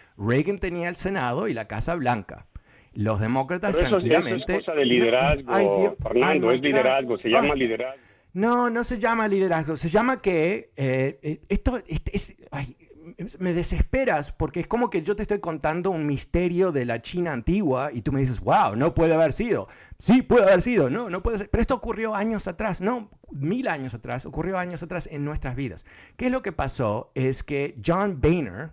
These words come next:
Speaker 1: el republicano Speaker of the House, no presentó una reforma migratoria después de que Obama y el Senado lo habían aprobado. ¿Por qué? Porque tenía miedo de perder el poder.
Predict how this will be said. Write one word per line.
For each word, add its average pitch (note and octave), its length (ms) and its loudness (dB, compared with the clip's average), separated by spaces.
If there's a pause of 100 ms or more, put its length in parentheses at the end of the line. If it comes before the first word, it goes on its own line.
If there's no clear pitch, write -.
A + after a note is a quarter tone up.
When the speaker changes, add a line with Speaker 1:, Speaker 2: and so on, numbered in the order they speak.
Speaker 1:
el A2+ 160 -6
republicano A#2 640 -4
Speaker F3 460 -6
of E3 80 -10
the D#3 60 -4
House, G#2 500 -8 (460)
no C#3 420 2
presentó E3+ 840 -4
una C3+ 200 -2
reforma C#3+ 400 -4
migratoria A#2 640 -6
después C#3+ 420 -2
de F#3+ 120 -4
que - 80 -8
Obama C#3 580 -4
y G#2+ 80 -6
el G2+ 80 -2
Senado A#2+ 500 -4
lo C#3+ 100 0
habían A#2 220 -4
aprobado. F#2+ 720 -4
¿Por G#2 280 -8
qué? G3+ 400 0 (340)
Porque A#2+ 260 -8
tenía C#3+ 440 0
miedo D3+ 440 2
de C#3 140 -4
perder A#2+ 440 -2
el C3+ 160 -4
poder. G#2+ 680 -2